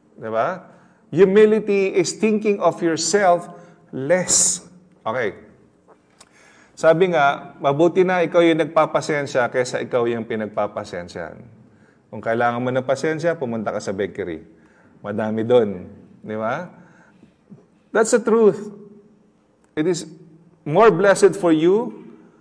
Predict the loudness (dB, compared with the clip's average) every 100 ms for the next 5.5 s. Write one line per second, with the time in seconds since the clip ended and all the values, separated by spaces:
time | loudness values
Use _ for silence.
0 | _ -2 0 6 6 8 4 0 -2 -2
1 | -2 -2 -4 -4 -6 -8 -12 -6 -4 -2
2 | -2 -4 -6 -8 -10 -10 -12 -10 -12 -10
3 | -12 -16 -20 -20 _ _ _ -6 -4 -4
4 | -6 -18 -20 _ _ _ _ _ _ _
5 | _ _ -2 2 4